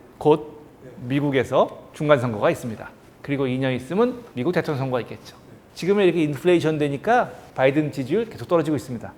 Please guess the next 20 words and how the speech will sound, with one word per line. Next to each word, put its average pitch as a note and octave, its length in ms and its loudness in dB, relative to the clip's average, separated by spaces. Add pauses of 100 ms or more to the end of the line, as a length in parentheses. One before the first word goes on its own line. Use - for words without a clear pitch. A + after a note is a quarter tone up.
(360)
그럴 D3+ 500 0
때 A#3 280 2
과연 D3 420 4
바이든이 B2 800 -2
파월에게 C3 680 -2 (380)
혹은 C3 500 -2
민주당이 C#3+ 840 0 (220)
연준에게 C3+ 920 0 (200)
어떤 F#3 460 4
요청을 C3 480 -2
할 D3 120 -10
것인가? A2 420 -10 (480)
해라 C4 260 4
말라 C#3 360 0
그런 C#3 200 -2
얘기는 E3+ 220 -2
못하지만 C#3+ 720 -2 (300)
만나서 D3 540 0
얘기할 F3+ 600 4
때 G#2+ 460 -6